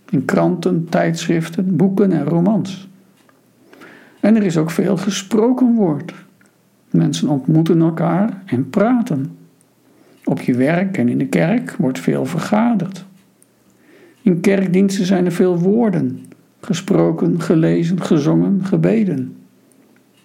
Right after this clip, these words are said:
De protestantse kerken kun je ook typeren als woordkerken. En dat alles met elkaar is ook goed. Het kan ook niet anders. Menselijk verkeer op allerlei manieren bestaat daarvan. Met woorden vertel je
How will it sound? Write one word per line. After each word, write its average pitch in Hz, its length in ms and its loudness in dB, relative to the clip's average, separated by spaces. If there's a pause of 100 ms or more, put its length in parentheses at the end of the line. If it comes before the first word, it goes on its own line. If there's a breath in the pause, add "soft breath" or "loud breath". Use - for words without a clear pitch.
(260)
De 196 140 2
protestantse 165 800 -2
kerken 170 380 0
kun 269 140 2
je 285 80 2
ook 156 120 -4
typeren 156 680 0
als 147 340 -6
woordkerken. 175 1160 -2 (1500)
En 202 100 4
dat 196 140 2
alles 208 220 0
met 175 160 0
elkaar 160 300 -2
is 151 120 -2
ook 139 100 -4
goed. - 360 0 (600 loud breath)
Het 202 120 -2
kan - 200 2
ook - 80 0
niet 156 140 2
anders. - 540 -6 (540)
Menselijk 170 440 0
verkeer 165 560 0 (300 loud breath)
op 165 160 -2
allerlei 156 340 0
manieren 151 600 0
bestaat 196 540 -2
daarvan. 143 460 -2 (920)
Met 180 160 2
woorden 156 460 2
vertel 175 480 0
je 180 160 -2